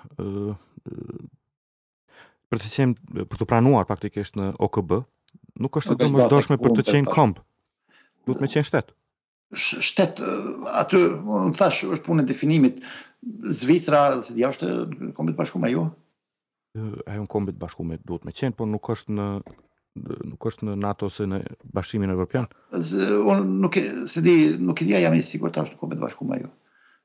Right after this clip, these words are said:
Speaker 2: Është me siguri, me siguri. Mirë, mirë, po, po du me thonë që në Zvicë, Zvicra përbohet prej tri kombeve, më duket, për,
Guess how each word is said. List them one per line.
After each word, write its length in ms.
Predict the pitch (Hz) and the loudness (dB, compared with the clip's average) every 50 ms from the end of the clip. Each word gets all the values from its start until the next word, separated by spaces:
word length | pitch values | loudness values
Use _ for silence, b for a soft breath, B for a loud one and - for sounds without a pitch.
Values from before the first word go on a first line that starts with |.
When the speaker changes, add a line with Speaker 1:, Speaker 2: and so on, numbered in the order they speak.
| _ - - 104 120 117 117 233 190 | _ -2 -2 0 2 2 4 2 2
Speaker 2:
Është 140 | 147 - 170 | 2 2 2
me 40 | 135 - | 2 4
siguri, 220 | 131 120 104 98 98 - | 4 4 4 2 2 2
me 80 | 151 - | 0 2
siguri. 240 | - 135 127 127 135 | 4 4 4 6 6
Mirë, 240 | 165 160 160 - | 4 4 4 4
mirë, 160 | 185 170 160 160 | 2 2 2 2
po, 80 | 151 | 2
po 80 | 160 156 | 2 2
du 80 | 165 | 2
me 80 | 160 143 | 2 2
thonë 160 | 165 170 160 | 2 2 2
që 160 | 156 156 147 B B B B B - 147 | 2 2 0 B B B B B -2 0
në 80 | 135 | 0
Zvicë, 480 | 113 117 120 151 151 156 - 165 156 156 156 127 | 0 2 2 2 2 2 2 2 2 2 2 0
Zvicra 240 | 117 160 - 139 127 - | 0 -2 -2 -2 -2 -2
përbohet 340 | 123 113 123 135 127 127 | 0 2 2 2 2 0
prej 140 | - 113 - | -2 -4 -4
tri 140 | - 147 139 - | -4 -4 -4 -4
kombeve, 320 | - 110 104 107 107 - | -4 -4 -4 -4 -6 -6
më 60 | 127 127 | -8 -8
duket, 240 | - - - - - - | -10 -12 -16 -20 -14 -12
për, 140 | - 123 | -10 -10